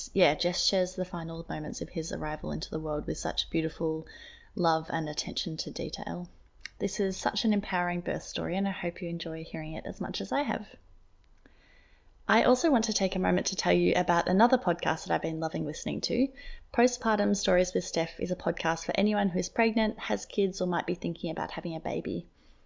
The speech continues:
It shares the real and raw stories about early motherhood,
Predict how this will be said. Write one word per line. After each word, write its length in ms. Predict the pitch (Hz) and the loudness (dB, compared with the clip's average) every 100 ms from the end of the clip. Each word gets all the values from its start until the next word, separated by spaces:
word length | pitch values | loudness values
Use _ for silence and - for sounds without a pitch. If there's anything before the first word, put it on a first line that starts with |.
| - | -8
It 140 | 190 | 0
shares 240 | - 214 208 | 4 6 6
the 120 | 202 | 2
real 360 | 185 202 208 208 | 4 6 6 6
and 160 | 180 | 4
raw 160 | 170 170 | 4 2
stories 420 | - 170 165 165 | 2 2 2 0
about 240 | 165 160 - | 0 -2 0
early 240 | 165 165 | -2 0
motherhood, 540 | 165 160 165 185 226 | -2 -4 -2 0 -2